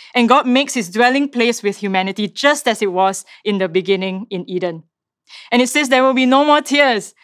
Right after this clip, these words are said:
no more mourning or crying or pain because the old order of things have passed away. The former mess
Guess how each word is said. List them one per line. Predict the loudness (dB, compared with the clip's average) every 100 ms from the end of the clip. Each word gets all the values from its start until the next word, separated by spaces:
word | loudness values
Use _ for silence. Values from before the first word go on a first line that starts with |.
| -14 0
no | 2
more | 4 4
mourning | 4 4 2 2
or | 0
crying | 2 2 4 4 0
or | 0
pain | 0 0 0
because | 2 0 0
the | -2
old | 2 4 4
order | 2 2 2
of | 0
things | -2 -6 -6
have | -10
passed | -2 -2 -2
away. | -8 -6 -6 -8 _ _ -4
The | 0
former | 2 4 4
mess | 4 4 2 2 -6